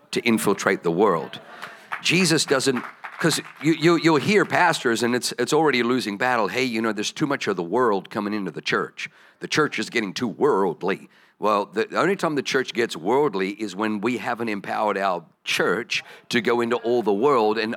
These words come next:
overthrow the kingdoms of darkness, overthrow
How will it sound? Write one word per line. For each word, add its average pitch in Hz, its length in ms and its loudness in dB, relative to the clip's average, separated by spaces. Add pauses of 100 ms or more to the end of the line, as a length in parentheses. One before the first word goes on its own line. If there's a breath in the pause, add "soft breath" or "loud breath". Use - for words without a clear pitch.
overthrow 123 1040 2 (340 loud breath)
the 120 120 0
kingdoms 139 500 2
of 113 140 0
darkness, 117 600 2
overthrow 131 1000 2